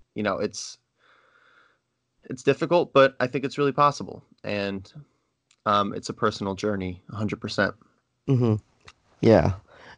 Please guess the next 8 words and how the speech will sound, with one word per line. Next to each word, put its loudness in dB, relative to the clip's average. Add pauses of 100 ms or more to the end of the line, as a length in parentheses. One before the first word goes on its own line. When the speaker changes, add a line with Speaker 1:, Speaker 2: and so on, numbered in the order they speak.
(100)
Speaker 2:
And 8
then 6
also, 2
like, 4
I 4
think -2
to 2
pivot, 6